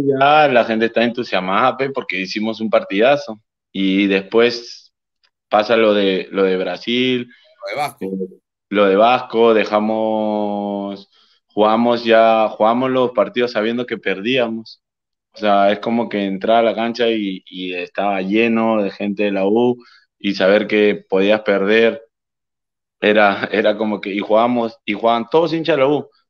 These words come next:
Speaker 1: Jugaba Raúl Fernández, oh, jugaba, este, Galiquio,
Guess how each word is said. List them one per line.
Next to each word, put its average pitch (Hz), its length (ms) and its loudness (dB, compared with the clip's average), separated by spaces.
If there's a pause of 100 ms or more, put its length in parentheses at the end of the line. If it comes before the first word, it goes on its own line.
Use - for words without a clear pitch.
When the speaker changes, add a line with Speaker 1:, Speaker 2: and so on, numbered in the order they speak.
(380)
Speaker 1:
Jugaba 107 320 4
Raúl 101 280 0
Fernández, 120 680 -2 (1120)
oh, 85 720 -8 (840)
jugaba, 101 580 4
este, 95 680 -2
Galiquio, 117 800 -2